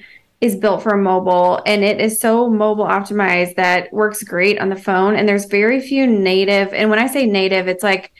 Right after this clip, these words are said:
you know, there's certain functions of a phone that you, that if you have an actual native app that, you know, it can, like, tie into that. But our system functions so smoothly on a mobile device without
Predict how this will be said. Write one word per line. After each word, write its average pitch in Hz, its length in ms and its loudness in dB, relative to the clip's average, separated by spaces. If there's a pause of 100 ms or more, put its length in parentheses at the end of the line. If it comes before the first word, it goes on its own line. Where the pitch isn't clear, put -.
(380)
you 220 140 0
know, 196 260 2
there's 214 280 0
certain 247 360 2
functions 202 760 0
of 196 260 -2
a 196 60 -2
phone 190 640 2
that 190 180 -2
you, 202 260 0
that 185 240 -2
if 196 120 -6
you 214 80 2
have 196 180 0
an 180 200 0 (100)
actual 190 340 -2
native 180 340 0
app 185 400 0 (380)
that, 190 340 0
you 214 100 0
know, 185 140 2
it 185 80 -4
can, 190 240 0
like, 101 220 -6
tie - 280 -2
into 185 280 -4
that. 175 260 -2
But - 280 -2 (140)
our 247 200 2
system 277 440 0
functions 220 500 0
so 208 340 2
smoothly 202 880 2
on 202 200 -2
a 190 60 2
mobile 185 300 0
device 180 520 -2
without 180 600 -2